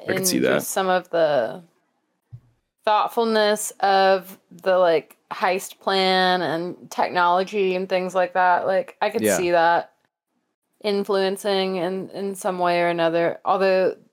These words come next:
Speaker 2: those movies have kind of always been, you know, that way.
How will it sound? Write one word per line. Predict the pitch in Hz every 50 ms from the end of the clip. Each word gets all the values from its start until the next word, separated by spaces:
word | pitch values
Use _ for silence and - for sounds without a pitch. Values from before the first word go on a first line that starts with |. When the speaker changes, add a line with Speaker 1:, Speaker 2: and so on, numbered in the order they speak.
| _ 175
Speaker 2:
those | 175 196 190 185 185 185
movies | 190 175 165 170 175 175 165
have | 185 -
kind | - 202 175 170
of | 165
always | 139 113 165 170 165 170 165 -
been, | - - 170 160 156 160 170 180 175 _ _ _ _ _ _ _ _ _
you | 175 175 160
know, | - - - - 190 185 _ _ _ _ _ _ _ _ _ _ 185
that | 190 185 170 - 185
way. | 190 185 180 180 185 185